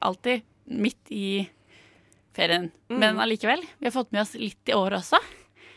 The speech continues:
Speaker 1: Det er alltid sånn at det føles ut som vi får med oss litt bruddstykker av Pride, og sammen så blir det en slags helhetlig Pride, kan man si det?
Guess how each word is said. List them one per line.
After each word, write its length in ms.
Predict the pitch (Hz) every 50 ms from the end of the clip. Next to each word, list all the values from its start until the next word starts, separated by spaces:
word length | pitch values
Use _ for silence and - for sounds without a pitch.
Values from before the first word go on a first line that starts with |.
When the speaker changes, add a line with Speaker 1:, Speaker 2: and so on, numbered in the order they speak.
| - - _ _ _
Speaker 1:
Det 100 | - -
er 40 | 262
alltid 160 | 247 - 392
sånn 240 | - 440 427 427 427 -
at 600 | 370 339 - - - - - 262 269 277 277 269
det 120 | 247 294 -
føles 200 | 339 302 247 -
ut 140 | 247 240 233
som 80 | 254 254
vi 80 | 254
får 200 | 269 - 269 220
med 120 | 208 214 226
oss 120 | 226 -
litt 180 | 254 226 220 226
bruddstykker 640 | 311 294 294 226 180 165 - - - 185 - - 202
av 100 | 196 -
Pride, 340 | - 220 226 247 247 220 -
og 80 | 220
sammen 580 | - - - - 196 185 185 190 226 262 262 247
så 120 | - 226
blir 200 | 202 202 196 180
det 100 | 180 190 190
en 40 | 196
slags 640 | 190 - - 190 196 - - - - - - - - - -
helhetlig 480 | - 190 190 185 185 180 - - 233 -
Pride, 420 | - 220 208 240 294 311 277 - -
kan 120 | - 226
man 100 | 226 233
si 180 | 220 - 214 202
det? 200 | 202 208 262